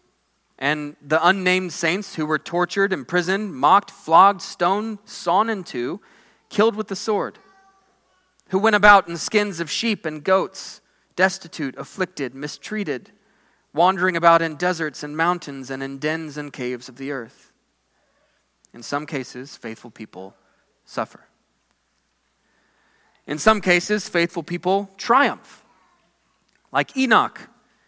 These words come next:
and Gideon, Barak, Samson, Jephthah, David, Samuel, and the prophets, who through faith conquered kingdoms, enforced justice,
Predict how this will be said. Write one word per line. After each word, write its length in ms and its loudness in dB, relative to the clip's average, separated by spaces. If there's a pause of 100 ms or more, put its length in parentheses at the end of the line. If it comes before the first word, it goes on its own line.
and 160 -6
Gideon, 440 2
Barak, 440 4
Samson, 600 -2
Jephthah, 480 2
David, 580 -2
Samuel, 480 0
and 140 -4
the 40 -4
prophets, 880 -6 (920)
who 160 0
through 320 0
faith 420 0 (200)
conquered 440 2
kingdoms, 560 -4
enforced 560 -2
justice, 680 -2